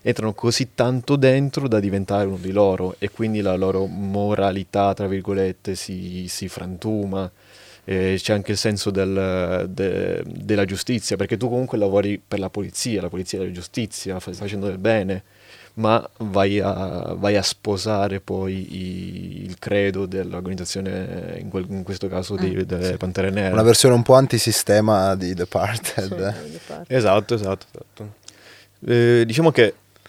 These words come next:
Speaker 1: a livello proprio com-, a livello di film non, non riesce a raggiungere la,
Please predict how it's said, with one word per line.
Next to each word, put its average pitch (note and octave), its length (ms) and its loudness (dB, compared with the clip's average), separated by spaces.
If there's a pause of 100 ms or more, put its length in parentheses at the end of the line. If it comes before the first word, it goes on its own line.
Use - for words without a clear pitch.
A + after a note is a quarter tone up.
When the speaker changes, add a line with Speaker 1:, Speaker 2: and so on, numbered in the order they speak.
(200)
Speaker 1:
a B2 100 -2
livello A2 1400 2
proprio A2 440 2
com-, A2 240 -4
a F#2+ 80 -2
livello G#2 200 0
di A2 100 -4
film D3+ 640 0
non, G#2 400 -4
non G2 500 -4
riesce G#2+ 260 0
a G#2+ 40 2
raggiungere G#2 500 0
la, F#2 360 0